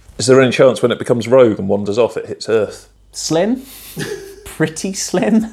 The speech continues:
Speaker 2: <laughs> I mean, probably not. It'll probably just join the asteroid belt,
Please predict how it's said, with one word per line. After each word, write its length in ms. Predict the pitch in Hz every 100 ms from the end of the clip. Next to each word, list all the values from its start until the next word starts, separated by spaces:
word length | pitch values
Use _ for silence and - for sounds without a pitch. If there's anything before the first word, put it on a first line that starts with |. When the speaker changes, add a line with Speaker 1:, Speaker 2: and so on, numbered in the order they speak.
| _ - - - -
Speaker 2:
<laughs> 480 | - - - -
I 120 | 165 180
mean, 460 | 185 180 170 156 - _ -
probably 640 | - 131 120 117 117 113
not. 500 | 110 87 80 - - - _
It'll 220 | 123 113 123
probably 320 | 139 123 113
just 480 | 113 110 - _ -
join 480 | 113 110 107 110
the 100 | 107
asteroid 540 | 104 104 - 98 101 101
belt, 480 | 101 98 98 -